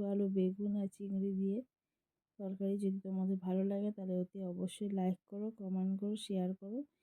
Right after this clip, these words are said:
আর যারা নতুন চ্যানেলে আসো, তারা সাবস্ক্রাইব করে পাশে থেকো। দেখো, এখানে সবজিটা অনেকটা সিদ্ধ হয়েই গেছে।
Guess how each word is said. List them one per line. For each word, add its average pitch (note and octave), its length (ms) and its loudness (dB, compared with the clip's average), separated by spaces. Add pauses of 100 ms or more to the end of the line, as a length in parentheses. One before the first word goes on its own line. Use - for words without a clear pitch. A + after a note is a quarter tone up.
(360)
আর G#3 80 -12
যারা F#3+ 240 0
নতুন F#3+ 340 2
চ্যানেলে F#3+ 380 2
আসো, F#3+ 220 0
তারা G3 200 -2
সাবস্ক্রাইব F#3+ 480 -8
করে C4 180 2
পাশে F3 300 -4
থেকো। F#3 240 -2 (140)
দেখো, G3 240 -8
এখানে G3+ 280 -4 (600)
সবজিটা G3 600 -4
অনেকটা G3 360 -4
সিদ্ধ G3 340 -6 (160)
হয়েই F#3 380 4
গেছে। G3+ 300 2